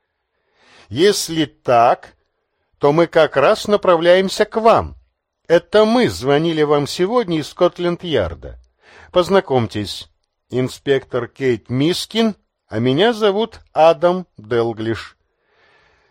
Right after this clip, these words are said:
Лицо у женщины было круглое и сморщенное, как перележалое яблоко. Иссеченные морщинами бурые щеки походили на твердые мячики под маленькими глазками, которые,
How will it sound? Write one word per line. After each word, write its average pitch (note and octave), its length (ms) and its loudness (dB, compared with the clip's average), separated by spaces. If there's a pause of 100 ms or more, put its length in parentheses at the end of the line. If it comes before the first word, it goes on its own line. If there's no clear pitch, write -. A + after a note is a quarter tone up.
(160)
Лицо A3+ 420 2
у B3 60 2
женщины B3 580 0
было G3+ 320 2
круглое A3 760 4
и G3 200 -4
сморщенное, F#3+ 960 0
как D#3+ 380 0
перележалое E3 1040 4
яблоко. D#2+ 880 -2 (420)
Иссеченные D3+ 760 -4
морщинами D3 680 -2
бурые C#3 460 0
щеки A3 440 -4
походили B2+ 600 -4
на D3 160 2
твердые C3+ 680 0 (140)
мячики G#2+ 920 -2 (400)
под G2+ 160 -8
маленькими G2+ 680 -6
глазками, F#2 680 -4
которые, A#2+ 540 -4